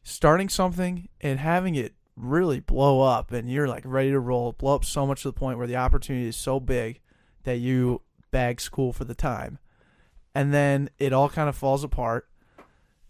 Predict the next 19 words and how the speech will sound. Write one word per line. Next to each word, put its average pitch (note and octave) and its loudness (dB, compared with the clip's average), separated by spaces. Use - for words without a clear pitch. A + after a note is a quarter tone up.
And C3 2
now C#3 4
you're, C#3 4
you D3 -4
know, B2+ 0
starting C#3 0
an, B2 -6
another C#3+ 0
company A#2+ -4
with A#2 -6
Unreal, B2 -2
having C#3+ -2
great B2+ -4
success. - -2
But - -6
did B2+ -6
that D#3 0
experience C3+ -6
initially A#2+ -8